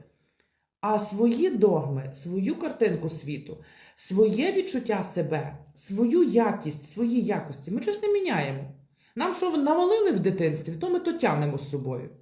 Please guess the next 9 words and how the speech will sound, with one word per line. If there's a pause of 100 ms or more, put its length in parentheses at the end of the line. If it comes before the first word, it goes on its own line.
Скільки
будемо
ще
тягнути? (1120)
І
користуватися
отими
всіма
відчуттями